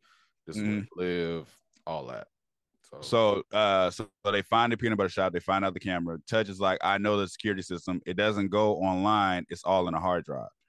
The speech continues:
Speaker 1: Right.
Speaker 2: So their plan is, "Let's break in later tonight and steal this hard drive."
Speaker 1: <laughs>
Speaker 2: Me personally, <laughs> me personally, if I'm Touch, I'm doing it by myself.
Speaker 1: Yes.
Speaker 2: <laughs>
Speaker 1: Yes. Wonder why, why you need all these people to break in.
Speaker 2: You
Speaker 1: As
Speaker 2: don't,
Speaker 1: soon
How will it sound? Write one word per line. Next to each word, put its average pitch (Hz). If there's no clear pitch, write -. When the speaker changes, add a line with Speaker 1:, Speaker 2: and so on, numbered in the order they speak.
Speaker 1:
Right. 65
Speaker 2:
So 98
their 104
plan 107
is, 95
"Let's 98
break 104
in 104
later 104
tonight 98
and 90
steal 95
this 87
hard 82
drive." 67
Speaker 1:
<laughs> -
Speaker 2:
Me 120
personally, 139
<laughs> -
me 131
personally, 110
if -
I'm 127
Touch, 147
I'm 117
doing 123
it 110
by 107
myself. 95
Speaker 1:
Yes. 80
Speaker 2:
<laughs> -
Speaker 1:
Yes. -
Wonder 92
why, 85
why 87
you 101
need 98
all 95
these 95
people 92
to 80
break 87
in. 80
Speaker 2:
You 92
Speaker 1:
As 90
Speaker 2:
don't, 113
Speaker 1:
soon 123